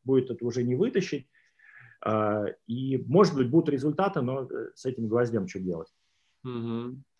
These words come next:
Speaker 2: А, знаешь, о чем хотелось бы еще поговорить? Э, мы давно не общались на эту тему, и,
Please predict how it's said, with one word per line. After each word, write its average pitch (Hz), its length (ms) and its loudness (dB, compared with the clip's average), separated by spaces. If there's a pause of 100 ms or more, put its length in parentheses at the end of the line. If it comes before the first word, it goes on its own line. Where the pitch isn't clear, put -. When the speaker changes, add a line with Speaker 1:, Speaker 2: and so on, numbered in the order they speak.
(720)
Speaker 2:
А, 123 240 4
знаешь, 175 300 4
о 185 40 0
чем 180 200 2
хотелось 127 340 2
бы 120 80 2
еще 123 200 -2
поговорить? 135 640 4
Э, 110 560 4
мы 120 360 -2
давно 135 280 4
не 123 100 4
общались 113 440 0
на 117 60 0
эту 113 220 -2
тему, 143 480 2
и, 101 420 -2